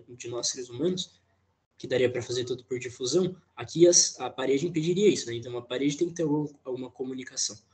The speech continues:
Então, essa comunicação eles dão o nome de plasmodesma, né? São vários plasmodesmos, comunicando uma célula companheira a uma célula liberiana. E,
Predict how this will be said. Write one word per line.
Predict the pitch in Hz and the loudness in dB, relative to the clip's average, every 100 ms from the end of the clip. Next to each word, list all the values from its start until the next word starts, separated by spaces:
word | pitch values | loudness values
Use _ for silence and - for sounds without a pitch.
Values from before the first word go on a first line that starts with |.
| _ _ - - - | _ _ -20 -18 -14
Então, | 120 123 120 | -6 -2 -2
essa | 117 | -2
comunicação | - 131 131 135 - 127 | -6 -8 -6 -4 -2 -2
eles | 127 | -2
dão | 127 | -2
o | 123 | -2
nome | 120 | -4
de | 120 | -6
plasmodesma, | - 117 127 120 135 202 233 | -6 -6 -4 2 2 2 2
né? | 196 - - | -2 -2 -12
São | 120 | -8
vários | 117 135 170 | -2 0 0
plasmodesmos, | - 120 120 117 190 - - _ - - - _ - | -2 -4 -4 -4 -4 -6 -16 _ -20 -20 -20 _ -14
comunicando | - 127 123 120 123 | -6 -2 -2 -2 -2
uma | 117 113 | -2 -2
célula | 117 123 113 | -2 0 -2
companheira | 113 120 127 123 117 113 117 | -4 -6 -4 0 0 -2 -6
a | 120 | -6
uma | 117 | -4
célula | 117 - 113 117 113 113 117 _ - _ _ _ _ _ _ | -2 -2 -2 -2 -2 -4 -10 _ -20 _ _ _ _ _ _
liberiana. | 135 127 127 127 160 175 214 - _ _ _ _ _ _ - _ _ - | -6 2 4 8 10 8 4 -6 _ _ _ _ _ _ -20 _ _ 2
E, | 143 139 139 135 131 127 127 127 | 4 6 6 2 2 0 0 -4